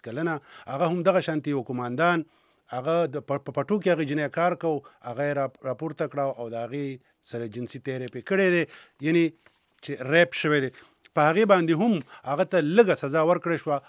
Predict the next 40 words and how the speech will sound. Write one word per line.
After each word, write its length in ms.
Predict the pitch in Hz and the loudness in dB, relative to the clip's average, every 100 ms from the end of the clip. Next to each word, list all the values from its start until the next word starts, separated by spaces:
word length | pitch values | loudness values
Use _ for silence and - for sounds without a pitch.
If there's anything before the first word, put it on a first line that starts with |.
| - | -8
او 80 | 135 127 | -4 4
بیا 160 | 208 202 | 6 8
راغلی 400 | 160 135 135 127 | 6 2 0 -2
دی 100 | 127 | -2
هغه 120 | 123 123 | -4 -4
کس 180 | 139 139 135 - _ - | -6 -6 -10 -12 _ -6
په 60 | 143 - _ _ _ _ - | -6 -6 _ _ _ _ -6
دغه 200 | 139 127 | -4 -2
ځواکونو 360 | 123 117 147 135 | -2 -4 -4 -4
کې 160 | 170 180 - _ _ _ _ _ _ - | -4 -6 -8 _ _ _ _ _ _ 2
فعاله 400 | 139 139 113 104 | 4 4 2 -6
دی. 80 | - _ _ _ _ _ _ _ - - | -14 _ _ _ _ _ _ _ -20 -6
د 100 | 160 | -2
سرور 280 | 170 165 170 | 0 2 4
جان 140 | 208 214 | 4 4
ذکر 220 | 202 208 | 2 0
هم 100 | 170 196 | 0 0
دغسې 280 | 190 185 180 | 0 0 -2
کړی 160 | 185 175 165 | 0 0 0
دی 80 | 151 - _ - | -4 -10 _ -6
چې 260 | 151 147 | -4 -2
په 220 | 151 156 156 | -2 -2 -2
یو 120 | 160 | 0
یو 140 | 156 151 | 0 0
وخت 200 | 156 - 147 | -2 -2 -4
باندې 260 | 143 139 135 _ _ 135 | -4 -4 -8 _ _ -4
د 20 | 151 147 _ - | -4 -6 _ -20
درې، 160 | 113 160 147 | -4 -2 0
د 100 | 139 | -4
څلور، 240 | 143 143 156 - | -2 -4 -4 -4
څلور 240 | 143 139 - | -6 -6 -6
هلکان 420 | 123 127 147 147 135 _ | -8 -2 0 0 -4 _
د 100 | 120 131 | -6 0
ځان 200 | 180 165 | 0 0
سره 180 | 147 139 | -4 -4
دغلته 280 | 131 131 127 | -6 -8 -8
ساتي، 280 | 127 127 185 - | -8 -6 -6 -4
او 80 | 147 | 0
دغه 180 | 180 180 | 2 2
هلکان 400 | 160 143 180 185 | 0 -2 -2 -2